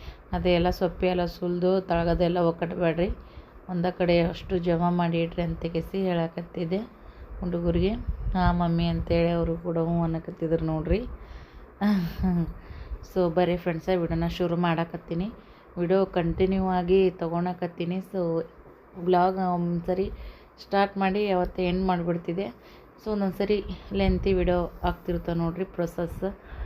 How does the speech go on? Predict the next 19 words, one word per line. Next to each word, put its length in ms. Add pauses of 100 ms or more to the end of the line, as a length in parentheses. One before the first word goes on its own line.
(360)
So, 120
ಹಾಗಾಗಿ 400
ಮತ್ತೆ 440
ಇದನ್ನು 460 (240)
ಕಂಟಿನ್ಯೂ 420
ಮಾಡಕತ್ತಿದ್ದೀನಿ. 920 (640)
ಅವರೆಲ್ಲ 340
ತೆಲುಗುಂಬಿನ 600
ಮ್ಯಾಗ 220
ಅದೆಲ್ಲ 320
ಸೊಪ್ಪೆ 380
ಹಾಕಕತ್ತಿದ್ರು. 720
ಆ, 640 (100)
ಒಂದೊಂದ್ಸಲ 580
ಮಕ್ಳಿಗೆ 400
ಗೊತ್ತಾಗಲ್ಲ, 520
ನಾವೇ 360
ಹೇಳ್ಕೊಡ್ಬೇಕಾಗ್ತದ್ರಿ 1040
ಮಕ್ಕಳಿಗೆ. 560